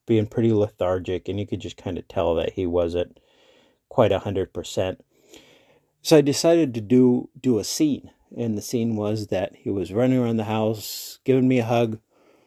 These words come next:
and feeling fine, doing what he'd normally do, and not even mentioning being sick, and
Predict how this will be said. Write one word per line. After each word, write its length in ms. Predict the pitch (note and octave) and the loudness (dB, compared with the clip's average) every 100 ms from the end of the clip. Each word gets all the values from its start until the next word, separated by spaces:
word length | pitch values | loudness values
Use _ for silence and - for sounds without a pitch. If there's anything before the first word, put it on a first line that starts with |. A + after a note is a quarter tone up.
| _ _ _ _ _ _ _ | _ _ _ _ _ _ _
and 340 | A#2+ B2 B2 B2 | 0 2 2 0
feeling 520 | G#2 F#2 G#2+ A2 A#2 _ _ | -6 -4 -4 -6 -8 _ _
fine, 520 | - C3+ C3+ E2 D#2+ _ | -2 0 0 -2 -10 _
doing 340 | G#2 A2 A2 | 0 2 0
what 160 | G#2 G2 | -2 -4
he'd 220 | A2 G2 | -2 -4
normally 400 | G#2+ A2 A2 G#2 | -2 0 0 -2
do, 420 | G2 G2+ G#2 A2+ _ _ _ | 0 2 2 0 _ _ _
and 520 | G#2+ A2 G#2 G2 G2+ _ _ _ _ _ | -6 -4 -4 -6 -10 _ _ _ _ _
not 140 | A2+ G#2+ | 0 2
even 440 | G2+ G#2 F#2+ A2 - _ - | 0 -4 -6 -12 -18 _ -8
mentioning 520 | A2+ A2+ - G2+ G2 | -4 -4 -6 -8 -4
being 240 | F#2 F#2 E2 | -4 -4 -6
sick, 400 | - A2 G2+ F#2 | -2 -2 -2 -4
and 200 | F2 | -6